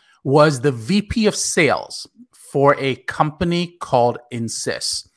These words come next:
For those people who don't know, Insys was one of the companies that, um, got into trouble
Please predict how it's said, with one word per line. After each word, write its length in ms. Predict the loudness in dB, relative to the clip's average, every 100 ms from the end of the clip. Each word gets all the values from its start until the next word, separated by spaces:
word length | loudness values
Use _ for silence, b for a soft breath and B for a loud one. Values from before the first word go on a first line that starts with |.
| b b _
For 80 | 2
those 240 | 4 4
people 240 | 0 0
who 60 | 2
don't 280 | 2 2 2
know, 160 | 2 0
Insys 380 | -4 -4 -4 -4
was 100 | -4
one 120 | -2
of 40 | -2
the 60 |
companies 640 | -2 -4 -4 -6 -6 -8 -4
that, 400 | 0 0 -2 -6 b b b b _ 2
um, 680 | 6 6 6 4 0 -8 -14 _ _ _ 2
got 220 | 4 4
into 160 | 0
trouble 640 | -10 4 4 4 0 0